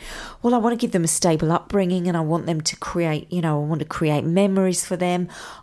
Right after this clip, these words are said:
I want them to have an amazing life. And on and on and on. You can keep asking the questions. Why? Why? Why? And you kind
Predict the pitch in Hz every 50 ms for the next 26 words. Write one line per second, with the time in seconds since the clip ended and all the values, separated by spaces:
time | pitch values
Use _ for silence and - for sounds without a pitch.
0 | - - 214 208 175 170 180 156 - 170 160 160 - 175 156 170 165 160 165 160
1 | 147 147 147 143 139 143 139 135 127 135 127 - 131 123 123 127 - - 135 151
2 | 151 202 233 226 175 - - - - - - - - - - - - - - -
3 | - 226 208 - - 202 202 208 190 - - 220 190 - 190 185 170 156 - 180
4 | 165 - - 165 156 147 135 135 151 156 - 170 170 - - 196 170 - - 170
5 | 147 156 - - 147 147 151 151 156 - - 196 196 - - - 120 123 - -
6 | - 175 175 165 147 131 - - 151 - - _ _ _ _ _ _ _ _ _
7 | - - - 175 151 156 160 156 151 143 160 - 165 156 156 _ _ _ _ -
8 | _ _ _ - - 151 147 147 180 165 151 151 147 143 - 170 156 - - -
9 | - - - - - - - - - _ _ _ _ - - 233 233 220 208 202
10 | - - - - - 220 226 - - - 330 480